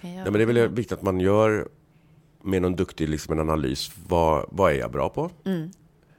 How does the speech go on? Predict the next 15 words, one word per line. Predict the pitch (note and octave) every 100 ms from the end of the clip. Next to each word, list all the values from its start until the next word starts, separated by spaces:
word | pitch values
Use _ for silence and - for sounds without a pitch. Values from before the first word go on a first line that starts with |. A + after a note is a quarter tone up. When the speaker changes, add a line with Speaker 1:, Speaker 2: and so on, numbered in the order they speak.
| _ _
Speaker 2:
Och | F#2
vad | E2+ E2+
är |
jag | D#2+
mindre | C#2 G#1 -
bra | G1+ -
på? | -
Och | G1+ - F2+
Speaker 1:
Ja. | D#3 F#2+
Speaker 2:
ibland | G2 A2+
frågar | - F#2+ D#2 D2
jag | C2+
elever | C#2 C#2 C2
så | -
här, | C2+ A#1+ G1+